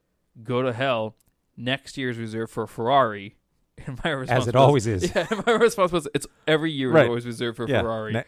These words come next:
Speaker 2: all,
Speaker 1: what have
Speaker 2: ev-,
Speaker 1: you done with it?"
Speaker 2: Right, right,
Speaker 1: <laughs>
Speaker 2: right. Yeah, that's always the case. It's always Ferrari's year next year.
Speaker 1: Every,
Speaker 2: I,
Speaker 1: every
Speaker 2: I,
Speaker 1: year is
Speaker 2: I think
Speaker 1: Ferrari's
Speaker 2: you're
Speaker 1: year.
Speaker 2: onto something more with the Mercedes thing. I, I, I think truly next year, it has to be their year. And if it's not,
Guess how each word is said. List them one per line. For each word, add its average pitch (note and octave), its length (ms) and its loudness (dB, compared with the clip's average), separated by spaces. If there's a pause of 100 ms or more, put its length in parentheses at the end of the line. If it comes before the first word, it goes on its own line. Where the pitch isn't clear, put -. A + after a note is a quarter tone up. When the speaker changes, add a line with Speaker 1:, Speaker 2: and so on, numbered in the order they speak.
Speaker 2:
all, C#3+ 140 6
Speaker 1:
what D#3 120 4
have D#3+ 80 6
Speaker 2:
ev-, D3+ 60 0
Speaker 1:
you D#3 60 -4
done D3+ 260 2
with C3 240 -6
it?" E3 220 -4
Speaker 2:
Right, A2+ 240 2
right, G2+ 220 0
Speaker 1:
<laughs> G2 260 -10
Speaker 2:
right. C4 120 -6
Yeah, F#2+ 140 -4
that's G#2 200 -6
always C3+ 400 2
the B2 80 -6
case. F#2 340 -8
It's G#2 140 -12
always A#2 300 -6
Ferrari's G#2 440 -4
year G2 140 -2
next G#2 220 -6
year. F2 180 -6
Speaker 1:
Every, D3 260 -8
Speaker 2:
I, - 80 -2
Speaker 1:
every - 100 -6
Speaker 2:
I, C#3+ 120 -2
Speaker 1:
year - 240 -18
is C3 80 -20
Speaker 2:
I C3+ 140 2
think G3 80 2
Speaker 1:
Ferrari's C#3 180 2
Speaker 2:
you're A2 120 2
Speaker 1:
year. G#2+ 40 2
Speaker 2:
onto A2+ 240 -2
something A2 340 -6
more G#2 300 -2
with G#2 200 -10
the G2+ 100 -8
Mercedes G2 540 -4
thing. E2+ 220 -14
I, G2+ 80 -12
I, G#2 320 -8
I G2+ 40 -8
think A2 240 -10
truly C3+ 580 2
next F#2 340 -10
year, D#2 400 -12 (960)
it G2 120 -12
has B2 340 -2
to G#2 120 -10
be C#2 360 -18 (160)
their F#2+ 220 -8
year. D2 400 -20 (280)
And G#2+ 120 -10
if G#2 120 -8
it's - 180 -14
not, G2+ 480 -2